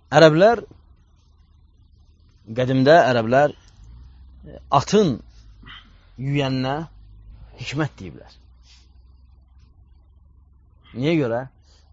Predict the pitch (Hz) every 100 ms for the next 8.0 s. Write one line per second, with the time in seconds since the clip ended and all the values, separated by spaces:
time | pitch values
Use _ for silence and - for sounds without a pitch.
0 | - 180 156 180 175 - 151 - 202 -
1 | 147 - 156 135 151 147 127 104 101 92
2 | - _ _ _ _ _ _ _ _ _
3 | _ _ _ _ _ _ _ _ _ _
4 | _ _ 151 - - _ _ _ _ _
5 | _ _ _ _ _ - - 135 147 127
6 | 110 87 80 71 - _ _ _ _ _
7 | _ 120 147 135 135 139 - 87 67 -